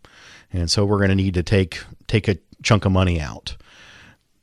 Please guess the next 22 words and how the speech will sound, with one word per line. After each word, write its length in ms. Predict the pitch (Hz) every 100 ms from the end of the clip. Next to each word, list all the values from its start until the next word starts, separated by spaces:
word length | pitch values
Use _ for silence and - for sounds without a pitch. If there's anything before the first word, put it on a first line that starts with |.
| -
There 340 | - 104 90
could 180 | - 95
be 80 | 95
situations, 720 | 107 - 101 101 - 95 90
"Hey, 160 | 107
you 100 | 110
know, 100 | 98
th-, 160 | 90 87 -
some 340 | - 87 92
health 400 | - - 107 -
has 200 | - 98
changed, 760 | - - 98 110 151 196 - - - - - - -
uh, 320 | 113 92 92 95 -
with, 560 | 101 104 - - - -
you 160 | 107 92
know, 180 | 95 - _ _ _ _ _ -
someone 280 | 107 101
in 100 | 101
the 80 | 98
family, 540 | - 98 104 123 190 220
you 100 | 120
know, 220 | 87 87